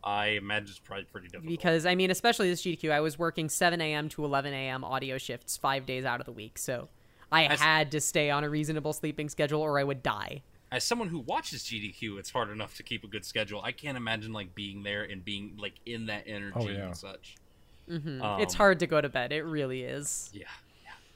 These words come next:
Speaker 1: Uh, Trevor, do you have any fa-, uh, sorry, I, I, I, let's include you a little bit. Have you, uh,
Speaker 3: <laughs>
Speaker 1: did you
Speaker 3: I'm,
Speaker 1: have
Speaker 3: I'm
Speaker 1: any
Speaker 3: still here.
Speaker 1: favorite? <laughs> You're, you're still here. You just cut your picture out, uh,
Speaker 3: Right,
Speaker 1: for this
Speaker 3: right.
Speaker 1: podcast. Um, do you have any favorite, uh, runs from this past G D Q?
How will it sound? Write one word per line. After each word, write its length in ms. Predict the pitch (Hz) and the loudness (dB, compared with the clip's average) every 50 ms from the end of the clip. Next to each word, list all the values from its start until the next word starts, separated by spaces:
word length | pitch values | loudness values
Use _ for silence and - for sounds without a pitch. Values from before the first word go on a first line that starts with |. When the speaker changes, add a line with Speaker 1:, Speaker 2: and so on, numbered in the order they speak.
| - - - - - - | -20 -20 -20 -14 -4 0
Speaker 1:
Uh, 200 | 131 143 143 143 | 2 2 2 4
Trevor, 240 | - - 240 240 247 | 4 4 4 4 4
do 100 | 160 185 | 2 2
you 60 | 254 | 0
have 100 | 294 349 | 2 0
any 120 | 359 349 - | 0 -4 -2
fa-, 260 | - 311 277 185 185 | 0 2 2 2 2
uh, 100 | 196 170 147 147 131 | 0 0 -2 -4 -4
sorry, 420 | - - - 220 185 165 175 165 - | -2 0 2 4 4 4 2 0 0
I, 300 | 143 131 131 123 117 - - - | 0 0 0 0 -2 -4 -6 -4
I, 180 | 123 135 139 | -2 -2 -2
I, 40 | 131 131 | -2 -4
let's 240 | 131 147 165 - | -2 -2 -2 -2
include 320 | 233 196 - 220 220 180 165 | -4 -6 -4 -4 -6 -4 -4
you 100 | 202 190 | -2 -2
a 40 | 165 | -2
little 220 | 175 208 196 147 | -2 -2 -2 -4
bit. 280 | 120 117 113 - - 117 | -4 -4 -4 -4 -4 0
Have 180 | - 165 165 | 2 2 2
you, 200 | 165 165 185 196 | 2 0 0 4
uh, 300 | 202 110 104 196 196 190 | 6 6 6 6 4 2
Speaker 3:
<laughs> 20 | 170 | 0
Speaker 1:
did 180 | 160 170 160 | -2 -2 0
you 80 | 95 147 | 4 6
Speaker 3:
I'm, 60 | 165 | 8
Speaker 1:
have 140 | 180 220 - | 8 10 10
Speaker 3:
I'm 40 | 160 180 | 8 8
Speaker 1:
any 40 | 185 | 8
Speaker 3:
still 160 | 196 202 165 | 8 8 8
here. 120 | 143 135 139 | 10 10 10
Speaker 1:
favorite? 280 | 147 165 202 226 220 - - - - | 8 8 4 0 -2 -2 -6 -20 -20
<laughs> 140 | - - - | -12 -2 2
You're, 120 | 202 - - - | 2 2 4 6
you're 200 | 208 208 - - | 6 6 6 6
still 180 | - - 139 113 92 143 | 4 2 2 2 4 4
here. 160 | 202 185 165 - - - - - | 4 4 2 0 -4 -12 -4 0
You 120 | 311 494 | 0 2
just 160 | 339 220 - - | 2 2 4 6
cut 180 | 220 190 - | 6 6 6
your 80 | 180 139 | 4 2
picture 380 | 120 - 175 - - 147 143 | 2 2 2 2 2 4 4
out, 160 | 127 117 113 - | 6 4 4 4
uh, 80 | - - 143 147 | 6 10 12 12
Speaker 3:
Right, 80 | 139 131 | 12 12
Speaker 1:
for 140 | 131 127 | 12 10
this 120 | 117 104 - - | 8 8 6 2
Speaker 3:
right. 160 | 120 113 - - | 0 0 0 0
Speaker 1:
podcast. 260 | 131 135 160 - - - - - - - - | -2 -2 -2 -4 -8 -18 -20 -20 -20 -4 4
Um, 360 | - 170 175 165 151 139 135 - 135 | 6 8 8 8 6 4 0 -8 -6
do 120 | 123 160 | 0 2
you 60 | 214 | 4
have 80 | 233 226 | 4 4
any 100 | 233 226 | 2 -2
favorite, 540 | 208 - 233 226 247 240 269 277 277 - 277 | -2 0 0 0 0 0 -6 -8 -6 -2 0
uh, 180 | 269 269 262 262 | 0 0 0 0
runs 260 | 269 277 285 285 - | 0 -2 -2 -4 -6
from 200 | - 277 269 262 | -6 -6 -6 -8
this 100 | 262 - | -8 -6
past 260 | - 277 269 254 - | -4 -2 -2 -4 -4
G 60 | - 262 | -8 -12
D 60 | 285 | -12
Q? 240 | - - 339 339 | -10 -8 -10 -10